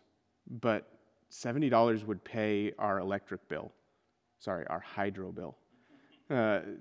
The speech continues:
seventy dollars would pay for gas. Seventy dollars would allow us to come back to church a few times 'cause we were driving an hour and fifteen minutes one way to go to church at the time." And I was just crying. "God, I don't know what y-,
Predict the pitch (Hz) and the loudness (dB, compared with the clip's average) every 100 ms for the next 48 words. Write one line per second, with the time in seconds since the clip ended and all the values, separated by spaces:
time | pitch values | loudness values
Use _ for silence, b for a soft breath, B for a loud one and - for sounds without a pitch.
0 | - - - 151 151 147 127 127 127 117 | -14 -14 2 4 6 6 8 8 8 4
1 | 104 110 107 95 - 117 113 101 92 104 | 0 0 0 0 -2 0 0 -2 0 0
2 | 87 95 - - b b b b - 139 | 0 -4 -14 -20 b b b b 2 8
3 | 170 151 156 143 131 127 123 131 131 - | 10 12 12 12 8 10 12 12 12 6
4 | 127 - 143 139 139 - 127 - 151 156 | -2 2 6 10 10 8 -4 0 4 4
5 | 120 - 113 120 104 98 120 110 135 120 | 2 0 0 2 2 0 -2 4 4 6
6 | 117 131 120 104 - 107 117 113 107 120 | 8 8 6 0 0 4 4 4 2 -2
7 | - 120 110 117 107 - 107 113 110 117 | -2 -2 0 0 -2 0 2 2 4 4
8 | 95 87 b b - 104 95 - 110 104 | 4 0 b b -4 0 0 0 -2 -2
9 | 82 - - - - _ _ _ _ _ | -6 -10 -12 -12 -12 _ _ _ _ _
10 | _ _ _ - 123 117 101 117 - - | _ _ _ -2 2 2 2 -4 -4 -4
11 | 127 120 110 98 98 - _ _ _ _ | 2 2 2 -2 -8 -14 _ _ _ _
12 | _ _ - 107 104 104 - 120 117 139 | _ _ 0 2 2 -2 0 0 0 -2
13 | 135 131 131 - b b - 113 - | 0 0 0 -4 b b 0 2 2